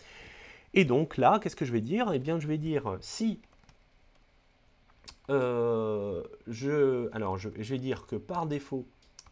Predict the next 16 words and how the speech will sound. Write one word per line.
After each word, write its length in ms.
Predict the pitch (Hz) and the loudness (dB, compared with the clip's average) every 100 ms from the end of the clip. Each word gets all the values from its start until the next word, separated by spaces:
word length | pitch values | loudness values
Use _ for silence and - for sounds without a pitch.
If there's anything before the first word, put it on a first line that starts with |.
| _ _ _ _ _ - | _ _ _ _ _ -10
M 160 | 135 | -8
T 180 | 135 135 | -4 -4
vec 520 | 131 123 120 - - - _ _ _ _ _ _ _ _ _ _ _ _ _ _ _ | -2 -2 -4 -14 -20 -20 _ _ _ _ _ _ _ _ _ _ _ _ _ _ _
de 140 | 113 123 | -6 -2
D, 260 | 123 113 - _ _ _ - - | -2 -4 -8 _ _ _ -20 -20
donc 140 | 101 | -8
la 80 | 107 | -2
valeur 320 | 107 123 127 | 0 0 -2
future, 500 | - 123 - 120 107 - - | -6 -12 -8 -6 -6 -8 -20
c'est 420 | - - 143 135 - - - _ _ | -16 -8 -2 -2 -2 -12 -20 _ _
M 200 | 131 123 | -8 -8
T 140 | - | -6
vec 460 | 135 127 117 - - _ _ _ _ _ _ _ _ _ _ _ _ _ _ _ _ | -4 -4 -8 -16 -20 _ _ _ _ _ _ _ _ _ _ _ _ _ _ _ _
de 120 | 90 | -14
Q. 240 | 82 - 220 - _ _ _ _ _ _ _ _ _ _ - - _ _ _ _ _ _ _ _ _ _ _ - | -12 -12 -12 -16 _ _ _ _ _ _ _ _ _ _ -20 -20 _ _ _ _ _ _ _ _ _ _ _ -16
Voilà, 260 | 78 127 | -10 -8